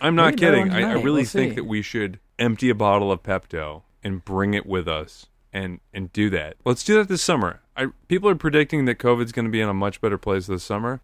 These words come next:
Speaker 1: I would be comfortable going out to a bar with you and recording that. <laughs>
Speaker 2: Yeah. So, uh, yeah, get out there, drink a Pink Rabbit,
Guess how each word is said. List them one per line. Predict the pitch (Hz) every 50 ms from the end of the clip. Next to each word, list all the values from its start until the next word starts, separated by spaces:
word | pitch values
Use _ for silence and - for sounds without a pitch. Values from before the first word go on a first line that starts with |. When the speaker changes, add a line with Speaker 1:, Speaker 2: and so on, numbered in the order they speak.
| - -
Speaker 1:
I | 127
would | 151 147
be | 156
comfortable | - - 139 139 123 131 120 107
going | 95 - 110 117 123
out | 123 120
to | 127
a | 120 101
bar | 117 107 104 98
with | 90 80
you | 85 82 80 80 78 _ _ _ -
and | - 101 95
recording | 95 - - - 127 117 101 85 78 76 - -
that. | - - 120 - -
<laughs> | - - - - - _ -
Speaker 2:
Yeah. | 139 139 139 - - _ _ _ _ _ _ _ _ _ _ _ _ _ _ _
So, | - - - 185 180 175 175
uh, | 175 170 170 170 170 170 175
yeah, | 180 208 214 170
get | 139 143 147
out | 151 156 147 -
there, | 170 156 156 156 156 160 160 160 151 139 - _ -
drink | - 160 156
a | 170
Pink | - 165 160 143
Rabbit, | 139 139 139 143 143 151 156 156 156 - - _